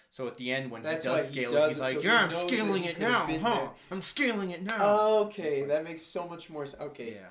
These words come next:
Speaker 2: okay, that makes so much more sense. I just had, I was confused by that. I was like, I feel like they should have done more with that, but that makes
Speaker 1: Yeah.
Speaker 2: sense.
Speaker 1: Yeah.
Speaker 2: Okay, thank
Speaker 1: Which
Speaker 2: you. I
Speaker 1: I gotta
Speaker 2: appreciate the
Speaker 1: say,
Speaker 2: clarification.
Speaker 1: like, oh yeah, of course, of course. I, I will say, I feel like this movie,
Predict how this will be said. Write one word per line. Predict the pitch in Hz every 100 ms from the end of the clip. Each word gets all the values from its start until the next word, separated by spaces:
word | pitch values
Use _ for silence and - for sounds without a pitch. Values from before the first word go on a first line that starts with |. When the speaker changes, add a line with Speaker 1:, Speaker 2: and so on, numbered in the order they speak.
| - 143
Speaker 2:
okay, | 143 165
that | 131
makes | 123 -
so | 131
much | 131 -
more | 123
sense. | - 117 147
I | 151
just | 156 156
had, | 143 123
I | 156
was | 151 -
confused | 139 - 127 123 -
by | 127
that. | 123
I | 127
was | 127
like, | 120
I | 131
feel | 160
like | 160 156
they |
should | 139 143
have | 131
done | 127 120
more | 131 143
with | 117 -
that, | -
but | -
that | 131
makes | 123 -
Speaker 1:
Yeah. | -
Speaker 2:
sense. | - - _
Speaker 1:
Yeah. | 113 107 67 - _ _ -
Speaker 2:
Okay, | - 123 -
thank | 135
Speaker 1:
Which | 127 -
Speaker 2:
you. | - - -
I | 131
Speaker 1:
I |
gotta | 143 135
Speaker 2:
appreciate |
the | 120
Speaker 1:
say, | - 120 110 104
Speaker 2:
clarification. | 101 98 101
Speaker 1:
like, | - - _ - 226
oh |
yeah, | 190 -
of | _
course, | 185 _ _
of |
course. | _ _ _ _ _ _ _ -
I, | 123 123 127 123 _ _
I | 123
will | 127 135 131
say, | - 120 113
I | 107 107
feel | - 139
like | 151 127 113
this | 123 -
movie, | 120 117 123 143 160